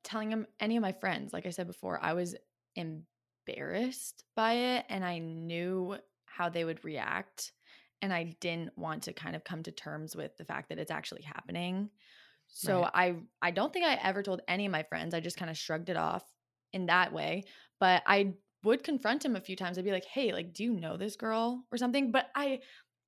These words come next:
Speaker 1: <sighs> this sounds so twisted, but I didn't want him to get angry, <laughs> which I'm like,
Speaker 2: Yeah.
Speaker 1: "What?" And he never really got angry, but he would almost basically, like, gaslight me into thinking, like, "How do you not trust me? How do you not, like,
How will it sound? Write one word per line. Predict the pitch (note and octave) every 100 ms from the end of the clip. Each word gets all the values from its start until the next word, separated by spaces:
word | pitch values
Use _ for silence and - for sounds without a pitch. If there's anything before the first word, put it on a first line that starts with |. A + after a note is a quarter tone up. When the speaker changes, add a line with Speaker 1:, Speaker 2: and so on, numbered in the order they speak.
| - - _ -
Speaker 1:
<sighs> | B3+ - _ _
this | C4+ D4
sounds | C4+ A#3+ A#3
so | F#3+ F3+ F3+ - _ -
twisted, | F3 F3+ - F3
but | -
I | F#3+
didn't | G3 A#3
want | C#4 B3 -
him | G#3+ G3
to | F3+
get | D#3+ -
angry, | - D#3 - - - _ -
<laughs> | - D5+ - - _
which | C#4 C#4+
I'm | A#3 A#3
like, | A3+ G#3 E3+
Speaker 2:
Yeah. | C#3 - - - - -
Speaker 1:
"What?" | F3 B3+ -
And | C4
he | C4+ D4
never | C4+ D4 E4+
really | G3 A3
got | A3+ -
angry, | A#3 A#3+ A#3+
but | A#3
he | A3+
would | A3+
almost | F#3+ G#3+ A3+ A3+ - - - -
basically, | A3 A#3+ C4+ B3+ B3
like, | G#3+ F#3
gaslight | - - - - A#3+ B3 B3
me | B3 B3 B3 A#3+
into | A3 G3+
thinking, | G3 F3+ F#3 F#3
like, | E3 E3 - - - _ _ _ _ _ _
"How | - - A3+
do | A3
you | A3
not | F#3+ -
trust | - G3+ G3 - -
me? | G#3+ G3+ F#3+ F#3+ F#3+
How | F3 G3+
do | G3
you | F#3+
not, | F3+ F3 -
like, | F3 F3 -